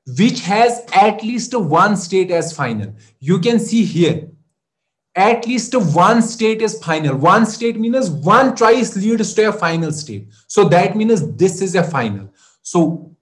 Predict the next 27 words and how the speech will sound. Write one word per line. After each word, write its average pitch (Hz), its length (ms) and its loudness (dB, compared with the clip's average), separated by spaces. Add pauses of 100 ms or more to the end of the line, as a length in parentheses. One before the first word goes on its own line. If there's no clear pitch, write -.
(140)
for - 160 2
a 202 80 2
final 175 500 -2
state, 202 340 -12
we 151 180 -4
have 156 260 -4
to 160 60 -8
put 160 340 -10
asterisk, 110 380 -14 (300)
or 156 200 2
we 160 120 2
can 175 260 -4
put 185 240 -8
asterisk 139 380 -10
here 104 260 -10 (320)
because 143 400 -2
this 147 220 -6
is 151 100 -6
a 151 80 -6
final 123 480 -8 (180)
state. 107 340 -20 (440)
Okay, 113 220 -18 (240)
this 104 260 -20
one. - 80 -20 (1700)
Now 214 440 0 (260)
let's 175 400 0
see, 220 500 -2